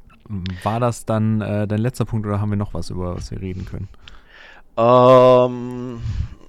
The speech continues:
Speaker 2: ja, Surface Laptop Studio, Samsung Galaxy Tab S acht Plus, OnePlus Nord zwei T, Axon vierzig Ultra, Vivo X achtzig Pro, Poco,
Speaker 1: <laughs>
Speaker 2: Xiaomi Smart Band sieben Pro, One More Evo Buds, Philips Aqua Trio, Nasssauger-Kombination.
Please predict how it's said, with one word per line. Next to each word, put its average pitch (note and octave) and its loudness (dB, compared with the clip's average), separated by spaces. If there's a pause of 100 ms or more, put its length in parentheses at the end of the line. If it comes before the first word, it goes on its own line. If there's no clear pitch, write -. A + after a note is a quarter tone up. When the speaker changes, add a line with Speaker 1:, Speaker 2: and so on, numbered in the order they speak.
(200)
Speaker 2:
ja, E2 -2
Surface G#2+ -4
Laptop G#2 -6
Studio, A2+ -4
Samsung G#2 -6
Galaxy G2+ -4
Tab - -2
S - -2
acht - -4
Plus, D3 -4
OnePlus A2 -4
Nord G#2+ -6
zwei G#2+ 0
T, C#3 -2
Axon A#2 -6
vierzig - -10
Ultra, C3+ 0
Vivo A#2 -8
X - -4
achtzig A2+ -6
Pro, D3+ -2 (420)
Poco, C#3 2
Speaker 1:
<laughs> - 2
Speaker 2:
Xiaomi B2+ 2
Smart A#2 2
Band A#2 -2
sieben D#3 -8
Pro, C3+ 0
One C3 2
More B2+ -2
Evo A#2 -4
Buds, A2+ 2
Philips - -4
Aqua C#3 0
Trio, B2+ -4
Nasssauger-Kombination. A#2+ -2